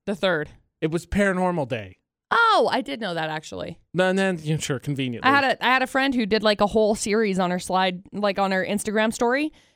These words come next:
Speaker 1: And she went through all of these, uh, crazy stories that she had her friends tell her
Speaker 2: I like
Speaker 1: ab-
Speaker 2: it.
Speaker 1: about, like, working at different hotels. And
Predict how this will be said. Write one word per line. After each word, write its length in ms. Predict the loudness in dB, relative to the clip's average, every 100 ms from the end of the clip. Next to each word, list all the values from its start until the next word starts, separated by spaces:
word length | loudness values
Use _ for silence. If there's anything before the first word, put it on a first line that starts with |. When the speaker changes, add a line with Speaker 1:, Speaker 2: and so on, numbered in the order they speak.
| _
Speaker 1:
And 100 | -6
she 120 | -2
went 220 | 0 0 0
through 400 | 0 2 2 2
all 300 | 0 0 0
of 120 | -2
these, 420 | -2 -2 -2 -2
uh, 260 | 2 4 2
crazy 400 | 0 -2 0 -2
stories 480 | -2 0 0 0 -2
that 160 | -4
she 180 | -4 -4
had 240 | -2 -2 -2
her 140 | -4
friends 440 | 0 0 0 -4
tell 320 | -4 0 0 0
her 320 | 0 0 -2 -6 -14
Speaker 2:
I 40 | -4
like 140 | -2
Speaker 1:
ab- 80 | -2
Speaker 2:
it. 100 | -4 _
Speaker 1:
about, 280 | 0 2 2
like, 220 | 0 0
working 380 | -2 -2 -2 -2
at 200 | -2 -4
different 300 | -8 -6 -8
hotels. 920 | -8 -8 0 2 4 4 0 -2 -4 -2
And 460 | 0 2 2 0